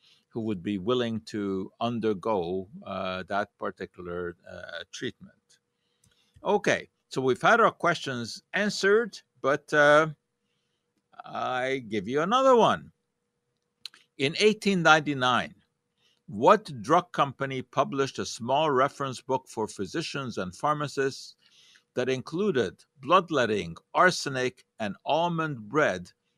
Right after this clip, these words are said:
amongst its treatment recommendations? So again,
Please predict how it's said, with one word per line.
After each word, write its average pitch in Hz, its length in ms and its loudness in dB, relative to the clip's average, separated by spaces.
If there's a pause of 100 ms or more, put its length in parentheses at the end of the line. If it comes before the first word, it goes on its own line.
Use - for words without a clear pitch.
(200)
amongst 120 540 -2
its 104 240 -10
treatment 135 680 -8
recommendations? 98 1300 -8 (1000)
So 120 260 0
again, 147 500 0